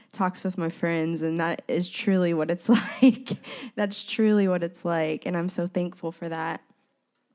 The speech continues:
So today, what I wanted to speak on, what I really feel like God wanted to share today was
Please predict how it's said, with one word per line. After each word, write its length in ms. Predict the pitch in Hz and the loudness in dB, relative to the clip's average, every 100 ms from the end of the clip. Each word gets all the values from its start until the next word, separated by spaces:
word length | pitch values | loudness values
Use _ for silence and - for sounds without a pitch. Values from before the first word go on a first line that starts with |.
| _ _ _ _ _ - | _ _ _ _ _ -12
So 500 | 208 - 196 185 175 185 - - _ | -6 0 2 2 0 -4 -16 -20 _
today, 320 | - 214 214 208 | -4 2 4 4
what 140 | 208 | 4
I 100 | 202 | 4
wanted 240 | 202 196 190 | 4 2 0
to 60 | |
speak 380 | 190 - 202 202 | -4 -4 -4 -2
on, 320 | 185 185 185 | -2 0 0
what 80 | 185 | 0
I 40 | |
really 280 | 185 190 196 | 0 0 0
feel 140 | 190 190 | 0 -2
like 200 | 180 180 | -2 -2
God 220 | 170 175 | -4 -4
wanted 240 | 175 175 | -4 -6
to 100 | 180 | -6
share 300 | 175 180 180 | -6 -4 -4
today 500 | 180 175 170 170 160 | -4 -4 -2 -2 -2
was 420 | 160 165 170 170 | -2 -2 -2 -6